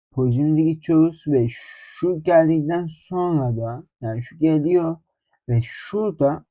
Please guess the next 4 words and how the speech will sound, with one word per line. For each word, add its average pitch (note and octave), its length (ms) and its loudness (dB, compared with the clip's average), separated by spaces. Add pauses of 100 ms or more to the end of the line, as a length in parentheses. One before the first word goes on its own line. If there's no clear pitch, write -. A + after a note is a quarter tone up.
(920)
benim D#3 380 0
ürünümün D3+ 600 0 (500)
adı D3+ 260 2
yazıyor. B2+ 580 0